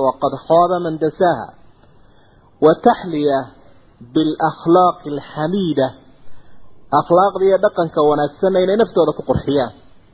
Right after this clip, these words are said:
Qofkuna markaasuu qof noqdaa. Wixii liita markuu ka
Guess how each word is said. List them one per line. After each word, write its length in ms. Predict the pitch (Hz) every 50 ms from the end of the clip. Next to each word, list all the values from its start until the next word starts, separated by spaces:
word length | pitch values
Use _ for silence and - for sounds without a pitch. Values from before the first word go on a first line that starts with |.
| _ _ _ _ _ _ _ _ _ _ _ _ _ -
Qofkuna 340 | 165 190 185 - 202 196 196 202 202
markaasuu 380 | 196 - 175 156 - - - - -
qof 120 | 180 - -
noqdaa. 400 | 139 127 113 113 107 98 87 - - - _ - - _ - - _ _ _ _ _ _ _ _ _ _ - - - -
Wixii 300 | - 180 196 202 202 190 190
liita 280 | 175 165 165 - - 196
markuu 320 | 190 196 185 - - 156 143 -
ka 100 | 196 185